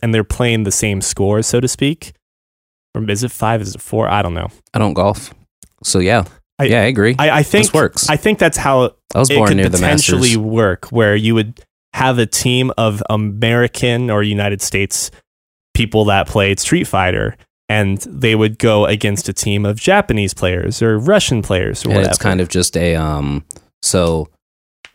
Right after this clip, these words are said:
Speaker 2: this matchup, this matchup, this matchup, this match. So, so kinda
Speaker 1: Yeah.
Speaker 2: like how they do with ping pong tournaments on team games.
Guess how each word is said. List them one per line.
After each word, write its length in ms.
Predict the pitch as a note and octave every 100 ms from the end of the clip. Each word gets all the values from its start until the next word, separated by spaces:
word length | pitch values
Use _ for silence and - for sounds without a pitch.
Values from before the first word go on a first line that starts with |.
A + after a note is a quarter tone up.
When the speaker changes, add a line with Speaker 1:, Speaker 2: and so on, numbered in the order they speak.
| _
Speaker 2:
this 260 | F#2 G2+ -
matchup, 440 | F#2+ E2+ - E2+ -
this 160 | E2
matchup, 440 | E2+ D#2 - D#2 -
this 180 | D#2
matchup, 360 | - C#2+ - C#2+
this 180 | D#2+ -
match. 180 | D#2 D#2
So, 220 | - A2+
so 160 | - C#3+
kinda 200 | F3 -
Speaker 1:
Yeah. 40 |
Speaker 2:
like 100 | D3 C#3
how 100 | A#2
they 100 | G#2+
do 160 | G#2 F#2+
with 160 | F#2
ping 160 | - F#2+
pong 180 | F2 D#2
tournaments 420 | E2 D2 C#2+ -
on 100 | E2
team 200 | - E2+
games. 440 | - - A2+ -